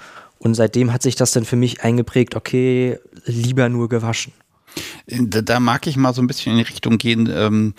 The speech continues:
Speaker 2: Unterwerfung, Submission. Das kann ja auch ein, ein Dienst an der, an der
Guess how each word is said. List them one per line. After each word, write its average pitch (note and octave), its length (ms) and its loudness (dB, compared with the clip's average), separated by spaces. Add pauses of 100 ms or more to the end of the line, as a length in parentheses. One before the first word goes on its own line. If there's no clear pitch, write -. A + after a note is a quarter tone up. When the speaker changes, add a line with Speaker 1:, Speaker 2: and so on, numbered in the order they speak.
(220)
Speaker 2:
Unterwerfung, A2+ 720 0
Submission. A2+ 720 0
Das F#2+ 160 -4
kann A#2+ 200 0
ja G#2 160 2
auch - 180 -2
ein, A2 200 -2
ein G2 240 0
Dienst C3+ 460 0
an G#2+ 200 0
der, G2+ 280 2
an G2 80 -2
der F#2+ 280 0